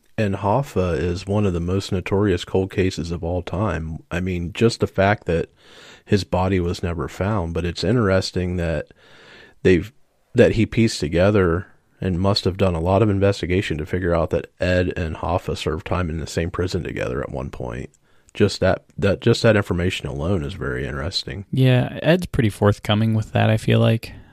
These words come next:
Speaker 2: especially because Hoffa, you know, was pretty notorious. But like I said, in his interview, he even mentions,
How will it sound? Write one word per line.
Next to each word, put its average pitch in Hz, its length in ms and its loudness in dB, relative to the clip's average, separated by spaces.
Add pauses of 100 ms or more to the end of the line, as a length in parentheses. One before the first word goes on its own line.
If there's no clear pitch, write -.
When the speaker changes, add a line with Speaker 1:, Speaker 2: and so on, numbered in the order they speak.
(120)
Speaker 2:
especially 104 420 0
because 90 580 -2
Hoffa, 92 640 -2 (280)
you 92 180 -4
know, 87 120 -4
was 90 180 -6
pretty 90 260 -4
notorious. 90 600 0
But - 300 -4
like 101 180 0
I 95 60 2
said, 92 260 0
in 90 200 -2
his 95 220 0
interview, 92 540 4
he 113 120 0
even 98 240 2
mentions, 87 600 -2